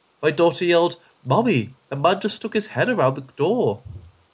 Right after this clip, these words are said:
My baby sister quickly opened the door to look out, and there was no one there. A few minutes later, my son said, "There he is." We quickly looked, and we all saw a face looking in.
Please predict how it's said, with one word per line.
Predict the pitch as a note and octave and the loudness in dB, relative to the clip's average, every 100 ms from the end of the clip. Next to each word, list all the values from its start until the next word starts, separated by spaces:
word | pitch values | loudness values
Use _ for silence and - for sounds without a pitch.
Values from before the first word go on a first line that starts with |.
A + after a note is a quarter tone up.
| _ _ _ _ _ _ _ _ - | _ _ _ _ _ _ _ _ 0
My | F3 | 0
baby | F3+ F#3 F#3 | 2 2 0
sister | - F3+ - F#3 | -4 -4 -6 -6
quickly | E3+ - - E3+ - F3+ | -6 -12 -4 -4 -4 -4
opened | E3+ E3 E3 | -2 -4 -8
the | D#3 | -8
door | C3 A#2 E3+ | -2 0 0
to | C3 | -2
look | A#2+ B2 A2+ | -4 -2 0
out, | D#3+ - - - _ _ | -2 -2 -14 -20 _ _
and | A#2+ | -6
there | |
was | C#3 C#3+ | -4 -2
no | D#3+ | -4
one | F3+ D3+ | -2 -2
there. | C#3 G#3+ - - _ _ _ _ _ _ _ _ _ _ _ | -2 -2 -6 -12 _ _ _ _ _ _ _ _ _ _ _
A | |
few | B2 B2+ | -4 0
minutes | F3+ G3 - | 4 2 2
later, | D3 - C#3+ F3+ | -10 -4 -4 -4
my | D#3 | -4
son | C#3+ E3 D#3 | -4 -6 -6
said, | - D#3+ D#3+ - _ | -2 -2 -2 -10 _
"There | A#2+ F3 C4 | 0 2 2
he | B2 | 2
is." | F3 B3 - - _ _ _ _ _ _ _ _ _ _ _ _ | 0 -2 -8 -16 _ _ _ _ _ _ _ _ _ _ _ _
We | D3+ | -16
quickly | - F#3+ - F#3 | -2 -2 0 0
looked, | F3 F3 - - _ C#3 | 0 0 -6 -20 _ -10
and | |
we | D#3 D#3+ | -8 -4
all | C#3 D3+ | -4 -4
saw | C#3+ - D#3 | -6 -6 -4
a | C#3 | -4
face | - A#2+ A2+ - | -4 -6 -6 -10
looking | G#2+ A#2+ | -8 -6
in. | A2+ D#3 | -4 -6